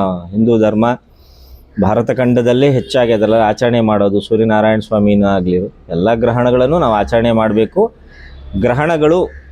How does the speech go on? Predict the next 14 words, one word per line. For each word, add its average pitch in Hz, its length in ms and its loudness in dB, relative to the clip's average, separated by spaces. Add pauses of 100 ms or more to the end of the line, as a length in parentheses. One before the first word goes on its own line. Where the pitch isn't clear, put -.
(240)
ಅಂತಕ್ಕಂಥ 123 360 -2
ವಿಚಾರದಲ್ಲಿ 113 540 0
ಬಂದಾಗ, 117 380 2
ಆ 117 160 2
ಒಂಬತ್ತು 131 580 -2
ಗ್ರಹಗಳ 156 420 0
ವಿಚಾರಗಳ 120 560 0
ಪ್ರಕಾರದಲ್ಲಿ 110 920 -2 (160)
ನಮ್ಮ 151 400 0
ಶರೀರದ 147 560 0
ಒಂಬತ್ತು 160 640 0
ನವರಂಗಗಳಿಂದಲೇ 147 1040 0 (540)
ಅವೆಲ್ಲ 98 240 2
ಇರೋದು. 87 280 0